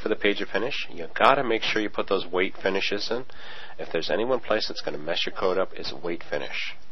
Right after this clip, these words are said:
If not having it, that is. Next,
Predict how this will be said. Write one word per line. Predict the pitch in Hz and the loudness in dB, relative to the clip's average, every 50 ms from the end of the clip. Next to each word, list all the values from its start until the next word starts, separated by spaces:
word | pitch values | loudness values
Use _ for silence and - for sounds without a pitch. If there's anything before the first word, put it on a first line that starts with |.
| - - - - - - | -4 -4 -4 -4 -4 -4
If | - | 2
not | 82 85 92 95 | 6 6 6 8
having | 95 90 85 82 80 69 | 8 6 6 6 4 0
it, | 67 | 0
that | 65 64 64 - | 0 -2 -2 -2
is. | - - - - - - - - - - - - - - - - - - | -4 -4 -4 -4 -4 -4 -4 -4 -4 -4 -4 -4 -4 -4 -4 -4 -4 -2
Next, | - 107 139 139 127 123 - - - - - - | 4 6 8 8 8 6 4 2 0 -2 -2 -2